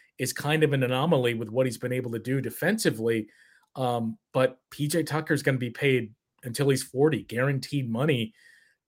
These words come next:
uh, what, eleven plus million dollars. So we're seeing more and more of this, but also, uh, for Bobby especially, uh, that, that double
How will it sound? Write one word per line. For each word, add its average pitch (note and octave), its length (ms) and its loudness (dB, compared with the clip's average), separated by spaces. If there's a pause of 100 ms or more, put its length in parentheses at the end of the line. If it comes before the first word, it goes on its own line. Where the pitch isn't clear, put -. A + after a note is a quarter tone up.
(140)
uh, A2+ 220 -6
what, C3+ 240 -2
eleven B2+ 360 0
plus B2+ 300 0
million B2+ 340 2
dollars. A#2 460 4
So D3 100 4
we're C#3 120 4
seeing A3 260 4
more D3 340 6
and A#2 140 2
more C3+ 300 8
of A2 120 4
this, A#2 240 2
but C3+ 260 -6
also, B2+ 760 6 (500)
uh, B2+ 100 -10 (100)
for D#3 100 -6
Bobby C3+ 400 2
especially, A2+ 840 -2 (320)
uh, A#2 160 -4
that, A#2+ 280 -2 (280)
that A#2+ 220 -6
double A#2 440 -2